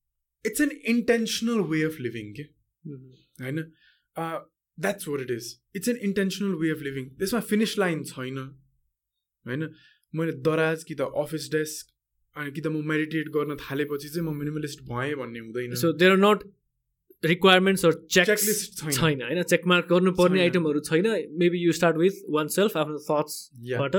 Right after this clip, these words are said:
Speaker 1: You start with your thoughts।
Speaker 2: Or
Speaker 1: You don't even start with, uh, decluttering। You start
Speaker 2: आइडेन्टिफाई
Speaker 1: with your
Speaker 2: गर्न सक्यो भने पनि that's
Speaker 1: Mm।
Speaker 2: probably a good step forward, not necessarily forward,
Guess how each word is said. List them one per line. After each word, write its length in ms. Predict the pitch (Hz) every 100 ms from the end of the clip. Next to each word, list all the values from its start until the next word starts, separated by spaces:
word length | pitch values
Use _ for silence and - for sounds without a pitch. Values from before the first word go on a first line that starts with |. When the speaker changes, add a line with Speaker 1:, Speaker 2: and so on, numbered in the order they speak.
| 208
Speaker 1:
You 120 | 202
start 440 | 185 - 202 226
with 160 | 226 196
your 60 | 220
thoughts। 260 | 214 196
Speaker 2:
Or 140 | 175 185
Speaker 1:
You 140 | 247
don't 80 | 190
even 100 | 190
start 320 | - 156 147 - -
with, 200 | 147 143 _
uh, 260 | 156 139 123
decluttering। 80 | 120
You 80 | 143
start 300 | 143 - 170
Speaker 2:
आइडेन्टिफाई 560 | 196 214 233 202 226
Speaker 1:
with 100 | 220
your 120 | 208 208
Speaker 2:
गर्न 180 | 214 196
सक्यो 320 | - 190 208 180
भने 220 | 139 147 147
पनि 180 | 214 247 175
that's 240 | 147 180 120
Speaker 1:
Mm। 60 |
Speaker 2:
probably 340 | 190 180 170 185
a 140 | 220 170 - 165
good 120 | 185
step 320 | - - 214 - _ - _ _ - - -
forward, 400 | 185 220 240 185
not 200 | 220 233
necessarily 480 | 240 247 254 247
forward, 520 | 247 220 220 262 302